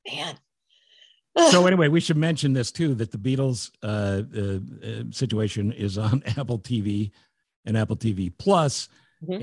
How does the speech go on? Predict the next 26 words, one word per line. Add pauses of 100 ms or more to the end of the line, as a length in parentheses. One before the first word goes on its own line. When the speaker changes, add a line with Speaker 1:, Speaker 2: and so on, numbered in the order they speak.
Speaker 2:
and,
uh,
Dope
Sick
is
on
Hulu. (220)
Also
on
Hulu
is
another,
uh,
thing
that
you
and
I
have
watched,
and
I
actually
watched
this
full